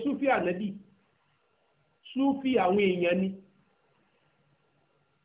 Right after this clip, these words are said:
Súfì àwọn èèyàn ni. Èèyàn kéèyàn ló sì pọ̀. Èèyàn kéèyàn ló pọ̀.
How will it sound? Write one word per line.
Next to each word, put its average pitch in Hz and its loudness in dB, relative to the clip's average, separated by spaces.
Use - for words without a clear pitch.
Súfì 240 -2
àwọn 170 0
èèyàn 160 2
ni. 175 -8
Èèyàn 185 -2
kéèyàn 254 0
ló 185 0
sì 269 -6
pọ̀. - -4
Èèyàn 170 -2
kéèyàn 233 -4
ló 202 -2
pọ̀. 208 -4